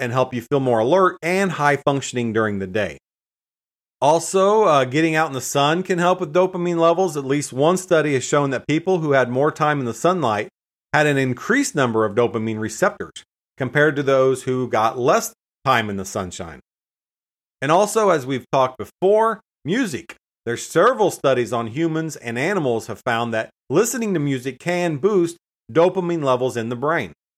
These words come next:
And lastly, one of my favorite is meditation. Meditation can also help regulate dopamine levels and kinda keep your brain in balance. So those are some things that can really help when it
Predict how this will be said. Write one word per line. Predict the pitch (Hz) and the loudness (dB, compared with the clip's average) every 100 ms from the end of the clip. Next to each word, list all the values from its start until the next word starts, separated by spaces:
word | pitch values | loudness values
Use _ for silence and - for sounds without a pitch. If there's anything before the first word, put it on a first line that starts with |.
| _ _ _ _ _ _ _ _ | _ _ _ _ _ _ _ _
And | 147 | 0
lastly, | 165 196 214 240 220 | 4 4 2 0 0
one | 202 170 | 2 2
of | 160 | 0
my | 131 | -2
favorite | - 175 175 175 170 | 0 0 2 2 0
is | 143 135 127 117 | 0 0 0 2
meditation. | 160 160 156 123 - 98 | 2 2 2 0 -2 -4
Meditation | 110 135 147 151 147 156 139 | -2 0 0 0 -2 -6 -6
can | 127 | -2
also | 123 147 143 156 143 | 0 0 2 2 2
help | 131 135 135 - | 2 2 0 0
regulate | 127 151 147 147 135 131 127 - | 2 2 2 0 0 0 -2 0
dopamine | 156 139 139 131 | 0 0 -4 2
levels | 123 120 120 117 - _ _ _ - | 2 4 0 -2 -10 _ _ _ 0
and | 131 135 127 | 2 2 2
kinda | 165 156 | 0 0
keep | - 156 | 0 -2
your | 139 | -2
brain | 113 131 139 131 | 0 0 0 -2
in | 120 | 0
balance. | 117 110 90 85 | 0 0 -4 -12
So | - 110 101 95 92 _ _ - | -6 -4 -2 -4 -10 _ _ 2
those | 160 208 226 | 4 4 0
are | |
some | 202 185 | -2 -2
things | - 165 160 160 131 | 2 2 2 -2 0
that | 135 - | -2 -2
can | 143 | -6
really | 127 151 160 | 0 2 2
help | 131 139 139 139 | 2 2 0 -2
when | |
it | 120 | -10